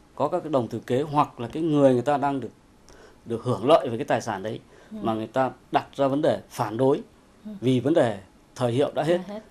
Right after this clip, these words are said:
Speaker 2: ừ.
Speaker 1: thì tòa án cũng sẽ không giải quyết cái vấn đề này.
Speaker 2: Ừ.
Speaker 1: Thế còn trong trường hợp như vậy là không giải quyết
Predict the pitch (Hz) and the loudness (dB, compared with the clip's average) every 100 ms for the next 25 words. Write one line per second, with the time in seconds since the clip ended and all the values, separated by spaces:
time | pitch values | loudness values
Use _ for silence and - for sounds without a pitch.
0 | - 160 120 107 107 107 120 143 143 135 | -8 0 0 0 0 0 -2 -6 -8 -8
1 | 131 147 139 113 - _ - 104 123 151 | -6 -2 -4 -6 -16 _ -14 -10 -6 -6
2 | 131 131 127 104 87 - - - 196 - | -2 -2 -2 -4 -8 -14 -20 -12 -12 -6
3 | 156 - 143 123 110 - - - - - | -4 4 4 4 0 -10 -20 -20 -8 0
4 | 160 156 123 123 123 - 135 151 151 110 | 0 2 0 0 -2 -6 -2 2 2 2
5 | 110 - 208 196 156 101 - - | -6 4 4 6 0 2 0 0